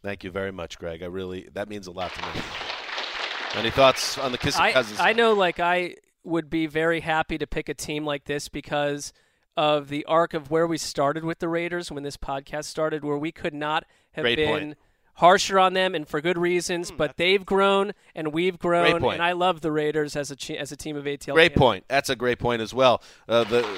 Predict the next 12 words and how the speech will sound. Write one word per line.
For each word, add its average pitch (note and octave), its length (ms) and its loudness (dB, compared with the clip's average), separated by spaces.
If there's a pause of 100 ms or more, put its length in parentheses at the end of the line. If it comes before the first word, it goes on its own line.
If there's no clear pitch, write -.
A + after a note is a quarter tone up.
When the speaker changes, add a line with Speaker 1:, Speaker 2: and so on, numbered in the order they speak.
(180)
Speaker 1:
coming C#3 260 4
full F3+ 320 6
circle D3 640 6 (180)
after B2 220 4
being B2+ 160 -2
the A#2 60 -4
laughing C#3 380 4
stock A2 340 0
of G2+ 60 -4
this F#2 140 -8
podcast. E2+ 520 -4 (220)
Wes. F#2+ 340 -10